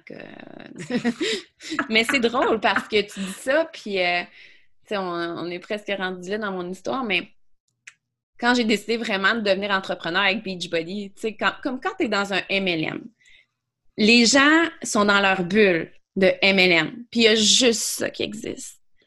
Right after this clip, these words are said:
Puis si, justement, t'es pas promu diamant, cinq étoiles, quinze étoiles, là, justement,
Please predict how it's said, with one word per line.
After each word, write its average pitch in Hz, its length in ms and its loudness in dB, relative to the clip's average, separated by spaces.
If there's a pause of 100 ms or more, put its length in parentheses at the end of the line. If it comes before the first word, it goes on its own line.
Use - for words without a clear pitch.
(400)
Puis 202 280 -2
si, 302 320 6
justement, 240 480 4
t'es 226 160 -2
pas 226 260 6
promu 220 420 0
diamant, 196 640 -4
cinq 196 280 -8
étoiles, 196 400 -4
quinze 196 240 -4
étoiles, 190 640 0
là, 202 160 2
justement, 233 400 -2